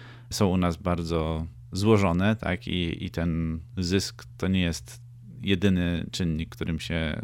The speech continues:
spółki Skarbu Państwa kierują. Stety, niestety. E, więc tak, no, prezes będzie musiał odpowiedzieć, tak? <laughs> Czy, czy na trzydziestogroszowej obniżce paliwa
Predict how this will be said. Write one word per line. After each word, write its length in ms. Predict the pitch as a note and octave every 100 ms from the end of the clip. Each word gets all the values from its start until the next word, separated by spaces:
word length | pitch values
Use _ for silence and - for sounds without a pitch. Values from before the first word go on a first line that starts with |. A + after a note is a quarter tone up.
| G2+
spółki 400 | - - E2+ -
Skarbu 320 | - D#2 E2
Państwa 360 | - E2 - D#2+
kierują. 480 | - E2 D2 F2 B2+ - - - - - -
Stety, 380 | - F2+ - F#2+
niestety. 580 | E2+ - C2 - A2+ C#3+ - - - - -
E, 460 | G2 G2 G2+ G#2
więc 220 | G#2 C3 -
tak, 240 | G#2+ -
no, 280 | G#2+ A2+ A#2 A#2+ A#2 - - - - - -
prezes 260 | A#2 B2+ C3
będzie 220 | C3+ B2+
musiał 200 | A#2+ B2+
odpowiedzieć, 600 | B2 D#3+ E3 F#2 D#2 -
tak? 380 | F#2+ A2+ - A#2
<laughs> 120 | F#2
Czy, 160 | - G#2+ A2+ - -
czy 460 | - G#2+ G#2 F#2 - - - - - - - - -
na 220 | - G#2+
trzydziestogroszowej 2000 | G2+ - G#2+ G#2 - F#2 F2+ F2 E2+ - C#2 C#2+ C2+ - - F#2+ - G#2+ F#2 E2+
obniżce 420 | F2 F2+ E2 -
paliwa 460 | - E2+ E2 E2+